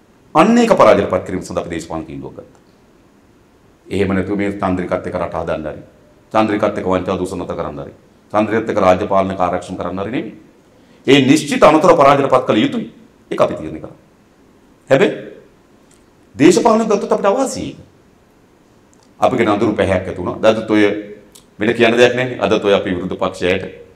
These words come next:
නේද? කියන්න දෙයක් නැහැ. දෙදහස් හතර එකට ගියා. ඔකනේ කියන්න වෙලා තියෙන්නේ. දේශපාලනක අපිට අවාසියි. අපි දේශපාලන ව්‍යාපාරය පිළිබඳ යම් අඳුරු පැහැයක් ඇති වුණා.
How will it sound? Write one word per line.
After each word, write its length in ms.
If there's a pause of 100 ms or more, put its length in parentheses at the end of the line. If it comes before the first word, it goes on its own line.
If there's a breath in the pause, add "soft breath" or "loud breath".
නේද? 160 (320)
කියන්න 260
දෙයක් 220
නැහැ. 220
දෙදහස් 320
හතර 160
එකට 260
ගියා. 180 (440)
ඔකනේ 180
කියන්න 160
වෙලා 160
තියෙන්නේ. 260 (840)
දේශපාලනක 560
අපිට 160
අවාසියි. 680 (600 soft breath)
අපි 160
දේශපාලන 400
ව්‍යාපාරය 460
පිළිබඳ 300
යම් 120 (160)
අඳුරු 320
පැහැයක් 440
ඇති 160
වුණා. 200